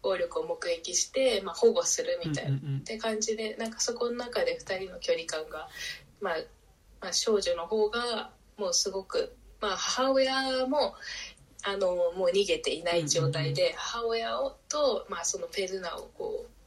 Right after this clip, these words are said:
Speaker 1: 投影するような感じで、
Speaker 2: うんうんうん。
Speaker 1: すごくこう密着してきたり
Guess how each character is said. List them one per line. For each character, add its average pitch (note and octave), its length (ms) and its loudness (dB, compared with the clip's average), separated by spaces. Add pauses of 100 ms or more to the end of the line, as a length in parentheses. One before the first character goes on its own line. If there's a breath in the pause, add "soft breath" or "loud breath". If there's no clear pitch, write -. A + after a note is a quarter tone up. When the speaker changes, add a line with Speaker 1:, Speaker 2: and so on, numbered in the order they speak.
Speaker 1:
投 G#3+ 180 4
影 G3+ 180 0
す G#3 180 2
る G3+ 80 2
よ F#3+ 140 0
う - 20 -4
な - 100 -10
感 D#3+ 240 -4
じ C#3+ 160 0
で、 C3+ 140 2
Speaker 2:
う - 40 2
ん - 20 2
う C#3 60 -2
ん - 20 -2
う - 20 -2
ん。 C#3 40 -6 (280 loud breath)
Speaker 1:
す - 180 4
ご G3+ 60 0
く F3+ 220 -2
こ E3+ 180 6
う E3+ 60 2
密 F3+ 180 -8
着 A3 300 2
し - 100 2
て A3 80 4
き - 120 -4
た C#4 120 2
り B3 80 -2